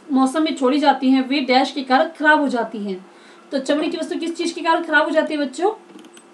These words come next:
यहाँ पे हमने पढ़ा था चमड़े, चमड़े के लिए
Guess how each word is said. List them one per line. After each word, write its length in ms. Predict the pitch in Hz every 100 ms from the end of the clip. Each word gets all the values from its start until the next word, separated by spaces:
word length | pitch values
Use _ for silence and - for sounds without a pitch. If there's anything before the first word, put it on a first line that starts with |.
| - - - - - - - - - - - -
यहाँ 120 | 247 -
पे 60 |
हमने 140 | 269 277
पढ़ा 140 | 277
था 60 | 302
चमड़े, 440 | - 277 262 185 -
चमड़े 220 | 269 285
के 120 | 294
लिए 180 | 311 320